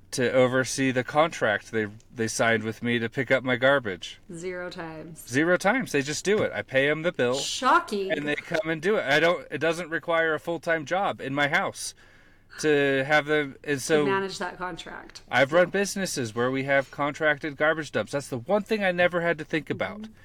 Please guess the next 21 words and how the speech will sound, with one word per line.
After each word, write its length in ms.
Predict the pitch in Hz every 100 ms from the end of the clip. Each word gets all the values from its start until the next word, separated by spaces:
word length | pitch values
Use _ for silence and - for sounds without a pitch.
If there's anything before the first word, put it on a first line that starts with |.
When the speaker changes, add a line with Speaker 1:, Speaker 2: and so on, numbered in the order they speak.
| -
Speaker 1:
Is 140 | 143 120
the 100 | 123
garbage 340 | 139 147 151
gonna 180 | 170 170
get 220 | 160 170
dumped? 380 | 185 190 196 - - -
I 60 | 135
didn't 160 | 170 196
ever 200 | 196 196
even 200 | 190 190
ask 200 | 190 190
myself 280 | 175 180
that 140 | 185 -
question. 320 | 196 196 156
It 40 |
just 140 | 143 143
happened. 400 | 147 - 110 -
I 140 | 110
paid 300 | 104 139 143
the 80 | 147
bill, 360 | 135 135 131